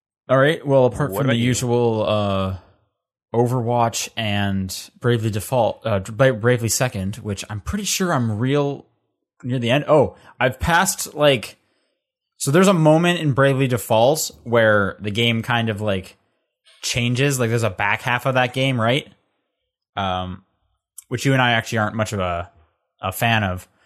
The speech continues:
Speaker 2: Mm.
Speaker 1: But, uh, there, so there's, like, a back half of this game too, and mechanically, like, the way you go about it is so cool.
Speaker 2: Oh, okay.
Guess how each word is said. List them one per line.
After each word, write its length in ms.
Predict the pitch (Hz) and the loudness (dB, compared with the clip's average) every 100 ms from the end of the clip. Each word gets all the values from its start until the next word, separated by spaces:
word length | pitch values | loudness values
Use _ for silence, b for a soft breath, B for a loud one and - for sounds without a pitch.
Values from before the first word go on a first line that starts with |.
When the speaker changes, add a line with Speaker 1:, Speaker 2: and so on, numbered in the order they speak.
| _ | _
Speaker 2:
Mm. 160 | 117 107 | -8 -2
Speaker 1:
But, 160 | 104 95 | 0 0
uh, 180 | 95 - | -2 -2
there, 160 | 117 131 | -4 -2
so 120 | 127 | 0
there's, 140 | 147 | 2
like, 100 | 170 | 2
a 40 | 127 | 0
back 280 | 117 120 - | 0 -2 0
half 220 | 139 120 | -2 -2
of 80 | 110 | -2
this 180 | 123 | -2
game 280 | - 120 104 | 0 0 0
too, 400 | - 113 123 190 - _ _ _ _ _ - | -2 -2 -2 -2 -8 _ _ _ _ _ -6
and 520 | 110 104 101 101 95 _ _ _ _ _ _ _ | -2 -2 -2 -4 -6 _ _ _ _ _ _ _
mechanically, 1200 | 117 113 117 - 156 175 175 185 180 175 170 90 - _ _ _ - | -6 -6 -4 -2 0 0 0 0 2 0 -4 -10 -20 _ _ _ -2
like, 220 | 120 - | -2 0
the 80 | 117 | -2
way 240 | 110 143 | 2 2
you 240 | 156 147 110 | 2 2 2
go 220 | 135 131 | 4 6
about 280 | 135 147 160 | 6 4 4
it 220 | 170 - | 2 -2
is 180 | 110 98 | -4 0
so 340 | - - 151 | 0 2 2
cool. 640 | 139 - 139 151 185 190 _ _ _ - | 2 -4 -2 0 -2 -4 _ _ _ -8
Speaker 2:
Oh, 140 | 104 | -6
okay. 340 | 110 98 104 | -4 -4 -4